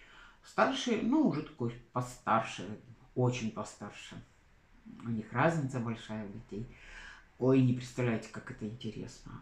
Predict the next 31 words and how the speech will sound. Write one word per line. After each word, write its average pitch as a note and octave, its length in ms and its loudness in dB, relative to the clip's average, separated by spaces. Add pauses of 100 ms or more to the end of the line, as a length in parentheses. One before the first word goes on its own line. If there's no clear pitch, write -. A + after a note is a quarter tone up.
(100)
Очень C3+ 540 2
интересно. A2+ 640 -4
Но B2+ 160 2
это A3 420 8
я C#3 180 2
же C3 120 0
не C3 60 8
могу D#3+ 220 6
вам B2+ 260 2
вот - 100 -8
сейчас C3 200 -6
все, - 360 -2 (140)
все D#3+ 160 -2
секреты D3+ 460 0
выдам. C4 440 4 (380)
Завтра D#3 300 6
меня D#3 280 6
уже D3+ 260 4
и D#3+ 140 2
смотреть C#3+ 440 0
не G#3+ 160 4
вам G#3 220 6
не G3+ 160 4
интересно F#3+ 500 2
будет. D#3 260 -4 (460)
Поэтому A3+ 720 4 (320)
всего C#4 520 4 (140)
понемногу. D#3 680 8
Будем F3+ 680 4
друг C3+ 320 0
другу A3+ 560 4